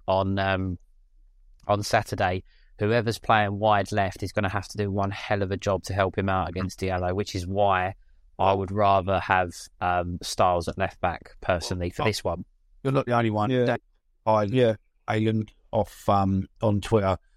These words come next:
Speaker 2: who's listening to us now. Uh, if you wanna come on, Danny, just press request. Um, he said Stiles has got to go in at left back this weekend. Um, so he's agreeing with you there, I think, Stephen.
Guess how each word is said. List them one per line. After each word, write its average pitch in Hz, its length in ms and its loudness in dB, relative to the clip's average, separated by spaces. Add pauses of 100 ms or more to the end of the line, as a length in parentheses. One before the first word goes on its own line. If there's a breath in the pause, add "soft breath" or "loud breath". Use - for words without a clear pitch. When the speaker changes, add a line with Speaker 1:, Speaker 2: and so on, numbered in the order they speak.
(360)
Speaker 2:
who's 117 240 2
listening 104 380 2
to 98 180 -2
us 92 140 -6
now. 98 320 2 (120)
Uh, 95 240 0
if 95 140 -6
you 117 60 2
wanna 107 100 2
come 98 180 0
on, 98 100 0
Danny, 92 260 2
just - 160 -12
press - 220 -6
request. 95 460 -2
Um, 98 380 0
he 110 140 0
said 104 280 -2 (140)
Stiles 107 360 4
has 95 100 -8
got - 300 -2
to 101 100 -6
go 98 220 2
in 98 140 0
at 95 100 -4
left 95 280 -4
back 98 220 0
this - 240 -8
weekend. 95 600 -2 (600)
Um, 87 540 0 (260)
so 95 180 0
he's 90 120 -2
agreeing 92 280 0
with 87 140 0
you 92 160 0
there, 85 180 2
I 82 40 -4
think, 82 200 -6
Stephen. 92 400 -2